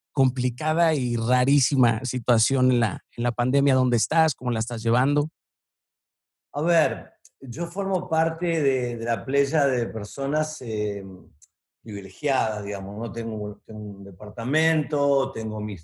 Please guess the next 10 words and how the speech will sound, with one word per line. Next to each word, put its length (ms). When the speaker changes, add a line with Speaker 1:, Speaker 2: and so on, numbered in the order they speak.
Speaker 2:
mi 180
ducha 880
diaria, 920
o 140
mis 200
duchas 320
diarias, 440
tengo 200
mi 200
comida, 880